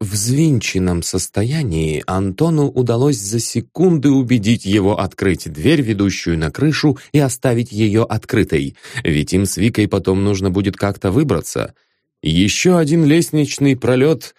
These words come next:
маленькая дверь, и вот он уже на крыше.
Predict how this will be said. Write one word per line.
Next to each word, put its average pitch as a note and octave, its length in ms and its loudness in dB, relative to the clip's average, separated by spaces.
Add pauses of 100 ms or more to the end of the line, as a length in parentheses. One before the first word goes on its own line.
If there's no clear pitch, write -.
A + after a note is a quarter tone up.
(240)
маленькая B2 560 2
дверь, B2+ 380 2 (480)
и A3+ 80 4
вот F3+ 240 4
он C3 120 2
уже A2+ 180 2
на G#2+ 120 0
крыше. - 500 -4